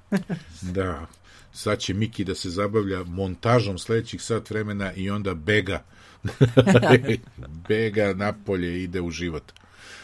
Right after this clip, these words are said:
Speaker 2: E.
Speaker 1: Ovaj, što bi rekli, u to ime da, da, ovaj, se zahvalimo Aleksandri na naš logo,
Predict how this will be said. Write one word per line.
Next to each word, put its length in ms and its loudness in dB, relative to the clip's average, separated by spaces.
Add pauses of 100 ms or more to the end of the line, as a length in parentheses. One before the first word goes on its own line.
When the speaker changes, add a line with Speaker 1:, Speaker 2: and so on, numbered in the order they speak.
(260)
Speaker 2:
E. 40 -12 (680)
Speaker 1:
Ovaj, 300 -4
što 220 -6
bi 120 0
rekli, 300 -2
u 140 -4
to 200 -2
ime 260 0
da, 380 -2
da, 180 -6 (120)
ovaj, 260 -2
se 180 -8
zahvalimo 540 -2
Aleksandri 540 -4
na 320 -4
naš 360 -6
logo, 520 -2